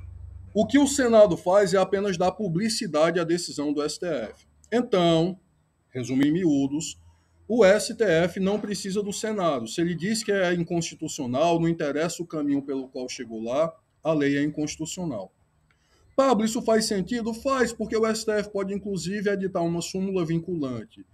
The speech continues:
é, dizendo que a lei é inconstitucional, então pra que que ele vai precisar do Senado, tá bom? Então, é isso, cinquenta e dois, inciso dez é isso, tá bom? Eu coloquei esses asteriscos aí, pessoal, porque teve essa mutação constitucional.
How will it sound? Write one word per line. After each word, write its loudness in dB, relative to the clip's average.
é, -2
dizendo 0
que -4
a 4
lei 2
é 0
inconstitucional, -2
então 0
pra -4
que -6
que -4
ele 0
vai 0
precisar -4
do -4
Senado, -10
tá -20
bom? -2
Então, -4
é 4
isso, -4
cinquenta -4
e -2
dois, -2
inciso -6
dez -4
é -2
isso, -8
tá -10
bom? -2
Eu 2
coloquei 4
esses 0
asteriscos 0
aí, 0
pessoal, -6
porque -6
teve -4
essa -6
mutação -4
constitucional. -6